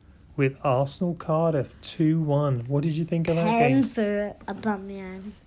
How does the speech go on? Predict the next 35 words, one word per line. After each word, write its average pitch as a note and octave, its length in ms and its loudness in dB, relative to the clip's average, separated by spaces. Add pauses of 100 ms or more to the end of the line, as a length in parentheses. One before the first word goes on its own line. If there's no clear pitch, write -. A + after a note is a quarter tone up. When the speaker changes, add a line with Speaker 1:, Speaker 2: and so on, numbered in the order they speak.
(920)
Speaker 1:
It's C#3 220 -10
true. C#3+ 460 0
And C#3+ 100 0
what D3+ 120 4
did D#3+ 60 0
you E3 100 2
think E3 160 0
of D3+ 80 4
Lacazette's D#3 500 2
goal A2+ 240 2
there G#2 140 2
at A2 40 -2
the A2 120 -2
end? G#2+ 220 -6 (1400)
Speaker 2:
Uh, F#3+ 100 -4 (120)
yeah. G#3+ 320 4 (1040)
He G3+ 160 4
does A#3+ 240 8
well. F#3 360 4 (680)
Speaker 1:
He C#3 60 -6
does D3+ 340 -6
well. D3+ 100 -2
He C3+ 120 -2
did C#3+ 200 -4
a C3+ 60 2
great D3 400 -2
run C3+ 260 -2
there. A#2+ 280 -4 (420)
So D3 240 2
next D#3+ 420 2
up, C#3+ 280 4 (1000)
a C3+ 80 4
shocker. C3 800 4 (500)
Bournemouth A3 760 8 (140)
four, D#3+ 800 8